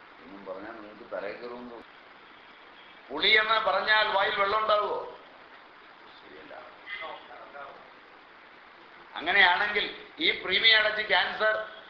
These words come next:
എന്ന സങ്കല്പം വരുമ്പോ കോശങ്ങൾ ഓങ്കോജീനികളിലേക്ക് കൈമാറുമോ? പുളി എന്ന പദം കൊണ്ട് ഉമിനീർ പുറപ്പെടുമെങ്കിൽ മറ്റതും സങ്കല്പം കൊണ്ടുണ്ടാകണം,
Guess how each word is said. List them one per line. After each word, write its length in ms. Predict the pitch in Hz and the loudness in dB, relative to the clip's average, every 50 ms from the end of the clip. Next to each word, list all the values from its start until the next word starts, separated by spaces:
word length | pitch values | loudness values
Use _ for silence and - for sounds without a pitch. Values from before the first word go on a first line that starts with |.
| - - - | -14 -8 -6
എന്ന 240 | 160 185 208 202 - | -2 -2 0 0 0
സങ്കല്പം 540 | 180 175 190 196 214 220 220 - 220 220 | 0 0 2 2 2 2 2 0 0 2
വരുമ്പോ 540 | 220 214 208 208 214 220 202 170 - - - - - - - - | 2 2 2 0 0 0 -2 -2 -4 -6 -12 -16 -20 -20 -14 -4
കോശങ്ങൾ 680 | - 151 180 202 - - 220 208 214 208 202 196 - - - - - - - - - - - - | 0 0 2 2 0 -2 -2 0 2 2 2 2 -2 -8 -10 -14 -16 -18 -18 -18 -18 -12 -2 0
ഓങ്കോജീനികളിലേക്ക് 1120 | 139 175 - - - 214 220 226 220 220 220 214 220 214 214 214 214 214 214 214 208 208 190 | 2 2 2 0 0 0 0 2 2 2 2 4 4 4 4 4 4 4 4 4 2 0 0
കൈമാറുമോ? 760 | 196 196 208 214 220 220 220 214 185 170 - - - - - - - - - - - - - - - - - - - - - - - - - - - - - - - - - - - - - - - - - - - - - - - - - - - - - - - - - - - - - - - | 2 2 2 4 2 2 2 2 0 -2 -4 -6 -8 -12 -16 -20 -20 -20 -20 -20 -20 -20 -20 -20 -20 -20 -20 -20 -20 -20 -20 -20 -20 -20 -20 -20 -20 -20 -20 -20 -20 -20 -20 -20 -20 -20 -20 -20 -20 -20 -20 -20 -20 -20 -20 -20 -20 -20 -20 -20 -20 -20 -20 -20 -20 -20 -20 -20 -20 -20 -20 -14 -10
പുളി 160 | 117 131 165 | -2 2 4
എന്ന 220 | 208 214 208 214 214 | 6 6 6 4 2
പദം 340 | 196 185 175 202 208 208 | 2 2 2 0 0 0
കൊണ്ട് 200 | 202 220 214 208 214 208 - - - - - - - - - - - - - - - - - - - - - - - - - - - - - - - - | 0 0 0 0 -2 -2 -4 -8 -12 -16 -18 -20 -20 -20 -20 -20 -20 -20 -20 -20 -20 -20 -20 -20 -20 -20 -20 -20 -20 -20 -20 -20 -20 -20 -20 -14 -10 -4
ഉമിനീർ 340 | 196 214 220 226 226 226 | 0 2 4 6 6 6
പുറപ്പെടുമെങ്കിൽ 1080 | 226 - 185 190 208 208 208 220 220 226 226 214 208 208 196 202 202 - - - - - - - - - - - - - - - - - - - - - - - - - - - - - - - - - - - - - - - | 4 4 2 2 2 2 0 0 0 2 2 0 0 2 2 0 0 0 -4 -10 -14 -18 -20 -20 -20 -20 -20 -20 -20 -20 -20 -20 -20 -20 -20 -20 -20 -20 -20 -20 -20 -20 -20 -20 -20 -20 -20 -20 -20 -20 -20 -20 -20 -20 -8 0
മറ്റതും 440 | 147 160 185 202 220 220 226 226 220 | 2 2 4 4 2 2 2 0 0
സങ്കല്പം 440 | 208 202 208 208 214 214 214 214 214 | -2 0 2 2 2 2 2 0 0
കൊണ്ടുണ്ടാകണം, 760 | 214 208 202 202 196 190 185 180 175 - 120 - - - | 0 0 0 0 2 2 2 2 2 0 -2 -4 -6 -10